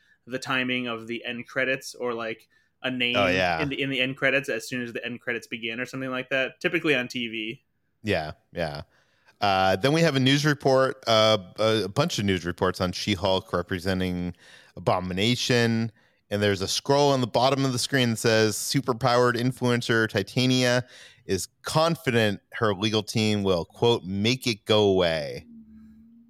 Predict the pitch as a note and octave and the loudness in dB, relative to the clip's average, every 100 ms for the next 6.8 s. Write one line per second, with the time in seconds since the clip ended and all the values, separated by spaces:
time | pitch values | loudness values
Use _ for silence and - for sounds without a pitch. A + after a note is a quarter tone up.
0 | _ _ _ _ D3 A3+ C3+ - G#3 D#3+ | _ _ _ _ -4 0 0 0 0 2
1 | F3+ G#3+ E3 C#3+ C3 - C#3 D3+ C#3+ G#2+ | 0 2 0 2 0 0 2 4 2 2
2 | G2+ G#2 A2 B2 A2+ F#2+ F#2 - G#2+ F#2 | 2 2 2 2 0 0 -2 2 2 2
3 | F2 E2+ F2 A#2 C#3 - A2+ G#2+ - F#2+ | 2 0 0 -2 -2 0 -2 -2 -8 -6
4 | G2+ - G2+ F#2+ - F#2 E2+ E2+ F2 C#2+ | -6 0 2 2 0 -2 0 0 -2 -4
5 | C#2 D#2+ - D3+ C#3+ C#3+ C3+ D3+ C3+ C3 | -10 -14 -8 -6 -6 -8 -8 -8 -6 -6
6 | C3 C#3+ B2 A2 A2 G#2+ G#2+ | -4 -4 -6 -8 -10 -14 -16